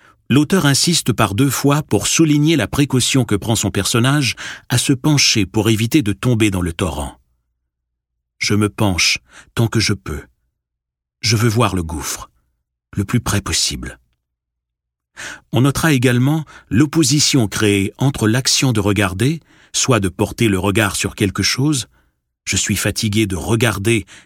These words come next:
les images fantastiques », c'est-à-dire des images irréelles sans racine, et l'action plus appliquée de voir, soit de saisir tous les éléments d'une situation, « Je veux voir le gouffre »,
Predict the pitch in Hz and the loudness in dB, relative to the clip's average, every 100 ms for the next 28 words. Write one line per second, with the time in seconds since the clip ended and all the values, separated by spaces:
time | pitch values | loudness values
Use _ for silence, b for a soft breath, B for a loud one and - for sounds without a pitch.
0 | - 104 98 110 101 95 - 95 90 - | -2 0 0 0 0 -2 -2 -4 -4 -2
1 | 170 - - b b b b - 120 117 | -2 -2 -10 b b b b -2 0 2
2 | 113 107 95 95 107 101 101 92 - 120 | 2 0 0 0 0 0 0 -2 0 0
3 | 110 110 98 85 67 - - 127 107 95 | 2 0 0 -4 -8 -6 0 0 0 -2
4 | 131 139 135 - _ _ _ B B B | -2 -2 -4 -12 _ _ _ B B B
5 | - 143 151 - - 127 - 185 151 143 | 2 4 2 0 2 2 2 0 2 0
6 | 143 131 - 113 110 107 113 80 80 - | 0 0 0 2 0 2 0 0 -6 -14
7 | B B B - 165 131 123 - 143 127 | B B B 0 2 2 0 2 2 2
8 | 120 - - 185 156 131 127 127 117 104 | 0 -2 0 2 4 2 2 2 0 0
9 | 98 151 135 127 - - 78 - _ _ | 0 0 0 0 0 -2 -6 -10 _ _
10 | _ _ _ _ - 135 113 123 135 113 | _ _ _ _ 0 2 2 2 2 2
11 | 92 95 80 76 - - | 0 -2 -4 -6 -8 -10